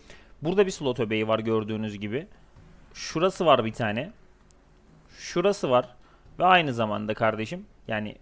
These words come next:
hop pardon. Şurası var arkadaşlar. Şöyle gördüğünüz gibi slot öbeklerini öncelikli olarak göreceksiniz. Ondan sonra geldikten sonra kasılma alanı kısmından, hemen onu da göstereyim sizlere. Ben buradan ekranı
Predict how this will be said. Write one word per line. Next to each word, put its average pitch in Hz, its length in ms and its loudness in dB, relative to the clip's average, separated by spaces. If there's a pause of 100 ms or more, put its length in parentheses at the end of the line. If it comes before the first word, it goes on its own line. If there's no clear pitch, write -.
(140)
hop 147 160 -4 (120)
pardon. 117 340 0 (1400)
Şurası - 840 -4
var 143 220 6
arkadaşlar. 107 560 0
Şöyle 185 240 0
gördüğünüz 180 540 2
gibi 185 160 -4
slot 190 300 -2
öbeklerini 143 460 0
öncelikli 165 440 -2
olarak 135 340 2
göreceksiniz. 156 680 -2
Ondan 190 300 2
sonra 117 220 -2
geldikten 180 520 0
sonra 120 420 -4 (300)
kasılma 208 540 2
alanı 113 320 2
kısmından, 123 640 -4 (100)
hemen 135 240 -2
onu 139 200 -4
da 131 40 -2
göstereyim 123 500 -2
sizlere. 98 460 -6 (920)
Ben 135 200 0
buradan 139 220 -2
ekranı 143 400 -2